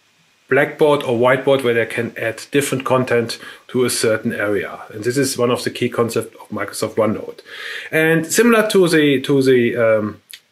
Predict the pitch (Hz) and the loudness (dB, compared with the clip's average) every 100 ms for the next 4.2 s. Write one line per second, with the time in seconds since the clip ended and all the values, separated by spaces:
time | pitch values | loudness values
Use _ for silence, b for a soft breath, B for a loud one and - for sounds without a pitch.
0 | - 165 214 - 208 214 214 214 - 139 | -2 2 2 2 2 2 4 2 0 0
1 | 147 147 151 151 139 135 131 123 127 147 | 2 4 4 4 4 4 4 4 4 2
2 | 165 160 135 113 95 190 175 139 185 - | 0 2 2 2 4 4 4 4 2 -4
3 | B B B B B _ _ - 139 139 | B B B B B _ _ 0 4 6
4 | 135 135 | 4 0